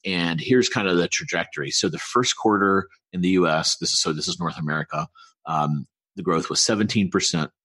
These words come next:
and then in Q two, twenty percent, and now in Q three, twenty-four percent. So that's four percentage points higher than Q two. And, and, uh, so that, that's pretty impressive. Um, and then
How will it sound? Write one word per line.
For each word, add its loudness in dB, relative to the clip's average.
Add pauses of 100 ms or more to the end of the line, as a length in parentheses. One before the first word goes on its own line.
and -8
then -4
in -2
Q 0
two, 2 (120)
twenty 2
percent, 0 (100)
and -4
now 2
in -4
Q -4
three, 0
twenty-four -2
percent. -6 (840)
So 0
that's 2
four 2
percentage 2
points 0
higher 2
than -2
Q -2
two. 2 (580)
And, -2
and, -2
uh, 0
so -2
that, -2
that's -4
pretty 0
impressive. -2 (340)
Um, 0
and 2
then 4